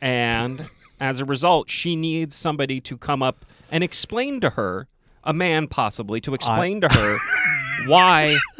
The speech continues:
Speaker 1: she would actually be much better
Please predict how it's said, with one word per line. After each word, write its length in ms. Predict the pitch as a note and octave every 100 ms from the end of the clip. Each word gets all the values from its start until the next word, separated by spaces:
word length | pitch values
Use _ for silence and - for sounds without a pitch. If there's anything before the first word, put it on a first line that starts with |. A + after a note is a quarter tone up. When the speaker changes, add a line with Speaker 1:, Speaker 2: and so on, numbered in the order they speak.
| -
Speaker 1:
she 440 | - - - F3+
would 360 | F3+ D#3 C#3 C3 B2+ - - - - -
actually 600 | D#3+ F3 - F3 C#3+ C3+
be 240 | A#2 C#3+
much 420 | C#3 C3 C3+ - B2
better 460 | E3+ F#3+ C3 A#2+